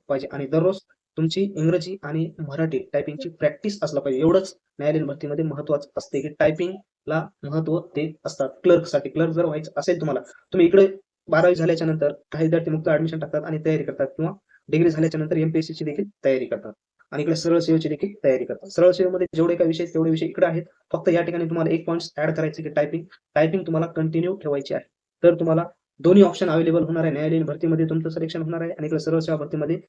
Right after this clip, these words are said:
देखील तुमचं सिलेक्शन होणार आहे आणि इकडे एमपीएससी क्लर्क म्हणून देखील तुमचं काय होणार आहे? सिलेक्शन होणार आहे. परंतु या पद्धतीने तुम्हाला काय करावे लागणार आहे?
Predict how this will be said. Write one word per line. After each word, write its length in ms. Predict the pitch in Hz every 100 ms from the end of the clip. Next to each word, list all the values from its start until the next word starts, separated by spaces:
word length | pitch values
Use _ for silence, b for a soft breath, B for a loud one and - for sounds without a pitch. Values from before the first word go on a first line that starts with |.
| _ -
देखील 240 | 165 160
तुमचं 160 | 156 156
सिलेक्शन 300 | 156 156 160
होणार 200 | 156 156
आहे 80 |
आणि 100 | 160
इकडे 140 | 156 151
एमपीएससी 320 | 160 160 -
क्लर्क 220 | - 160
म्हणून 180 | 160 160
देखील 220 | 151 160
तुमचं 180 | 151 151
काय 120 | 143
होणार 160 | 143 147
आहे? 100 | 160 _ _
सिलेक्शन 380 | - 156 - 165
होणार 220 | 143 139
आहे. 100 | 131
परंतु 260 | 147 147 139
या 140 | 165
पद्धतीने 380 | 160 151 156 147
तुम्हाला 240 | 147 139
काय 160 | 135 135
करावे 260 | 139 139
लागणार 220 | 135 135
आहे? 140 | 135